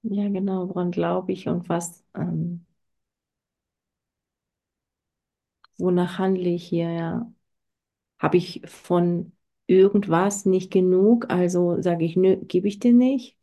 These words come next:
<laughs> Oder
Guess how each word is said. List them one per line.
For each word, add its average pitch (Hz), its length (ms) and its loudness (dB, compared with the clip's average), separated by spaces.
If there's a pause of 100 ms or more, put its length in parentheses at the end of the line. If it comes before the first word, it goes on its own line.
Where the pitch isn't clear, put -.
(220)
<laughs> - 360 -4 (3250)
Oder 190 600 -2